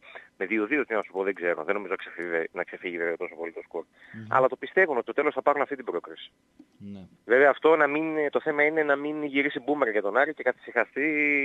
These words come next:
Speaker 1: έστω και υποσυνείδητα, και βρεθεί να αντιμετωπίσει αύριο μια δύσκολη κατάσταση. Γιατί το όλο ζήτημα για τον Άρη αύριο είναι να βάλει πρώτος γκολ.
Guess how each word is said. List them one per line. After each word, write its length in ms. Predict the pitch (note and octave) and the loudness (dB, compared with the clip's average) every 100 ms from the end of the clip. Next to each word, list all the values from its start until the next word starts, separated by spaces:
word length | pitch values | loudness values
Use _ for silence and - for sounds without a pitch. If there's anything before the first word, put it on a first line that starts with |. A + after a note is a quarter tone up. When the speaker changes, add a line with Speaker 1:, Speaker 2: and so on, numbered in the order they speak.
| C#3 | 2
Speaker 1:
έστω 200 | C3 C3+ | 0 -2
και 80 | A#2 | -8
υποσυνείδητα, 640 | A#2 - A2 C#3 D3 D3 | -8 -6 -6 -4 -2 -4
και 360 | C#3 C#3 C#3 C#3 E3 C#3+ D#3 C3+ - - - - | -4 -4 -2 -2 -2 -2 -2 -4 -6 -10 -12 -2
βρεθεί 280 | B2+ - C#3 D3 C#3+ | 0 0 -4 -4 -2
να 60 | |
αντιμετωπίσει 480 | C3+ B2 B2 C#3 - | -4 -4 -4 -2 2
αύριο 140 | C3 B2+ | 2 2
μια 100 | B2+ | -2
δύσκολη 260 | C3+ C#3 | -2 -4
κατάσταση. 400 | B2+ C3 C#3+ G#2 | -2 2 2 2
Γιατί 160 | G2+ G#2 | -4 -2
το 100 | C3 | 0
όλο 140 | B2+ | 0
ζήτημα 240 | B2 B2 B2+ | 0 -2 -2
για 80 | A#2 | -2
τον 160 | A#2 | 2
Άρη 160 | B2+ B2 | 6 8
αύριο 380 | A#2 B2 C#3+ - - - - _ | 6 4 -2 -4 -14 -20 -20 _
είναι 180 | A#2+ C#3 | -2 4
να 120 | C#3 | 4
βάλει 200 | C3 C#3 | 4 2
πρώτος 260 | B2+ C#3 A#2+ | 0 -2 0
γκολ. 260 | C#3+ B2 | 4 4